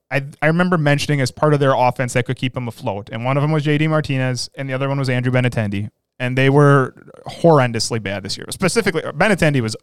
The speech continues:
awful to the point where eventually they put him on the D L, and I think they basically said, "Okay, you're on the D L for the rest of the year 'cause you gotta figure this out," 'cause he hit one oh three in his fourteen games. And J D Martinez in fifty-four games hit two thirteen.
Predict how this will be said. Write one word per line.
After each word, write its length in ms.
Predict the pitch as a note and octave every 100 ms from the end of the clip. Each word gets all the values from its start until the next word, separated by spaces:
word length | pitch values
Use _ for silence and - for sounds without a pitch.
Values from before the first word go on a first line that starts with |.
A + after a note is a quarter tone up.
| -
awful 320 | C#3 B2 A2+
to 80 | B2
the 60 |
point 240 | B2 D3 C#3+
where 160 | C3+
eventually 340 | B2+ D3 C#3+ D3
they 120 | C3
put 180 | A#2+ C#3
him 80 | C3+
on 100 | C3
the 80 |
D 200 | B2 B2+
L, 240 | B2 A#2+ A#2+
and 120 | A2+
I 100 | A2+
think 180 | A#2 A#2+
they 100 | A#2+
basically 380 | A#2+ A#2 A2+ A2
said, 180 | A#2
"Okay, 200 | A2 A#2 A2+
you're 100 | A2+
on 60 |
the 80 | A#2
D 160 | A2 A2+
L 100 | A2+
for 80 |
the 60 | B2
rest 160 | A#2 -
of 20 |
the 80 | B2
year 220 | A#2+ A2+ - _
'cause 140 | B2+
you 80 | C3+
gotta 100 | B2+
figure 220 | A#2+ A#2
this 140 | A2 -
out," 260 | G2 -
'cause 140 | - C3+
he 80 |
hit 180 | E3 D3
one 180 | C#3+ C#3
oh 120 | C3+
three 320 | - C#3 C3
in 60 | B2
his 260 | B2 A#2 -
fourteen 500 | - B2+ A2+ B2 A2+
games. 380 | A2 G#2 - - _ - _ _ _
And 120 | D3+
J 140 | D#3+ G3
D 80 |
Martinez 500 | F#3+ F3 E3 F3 E3
in 60 | D#3
fifty-four 420 | E3 D3+ D#3+ D#3
games 220 | D3 C#3+
hit 140 | D3 C3+
two 120 | D3
thirteen. 520 | C3+ C3+ A#2+ - -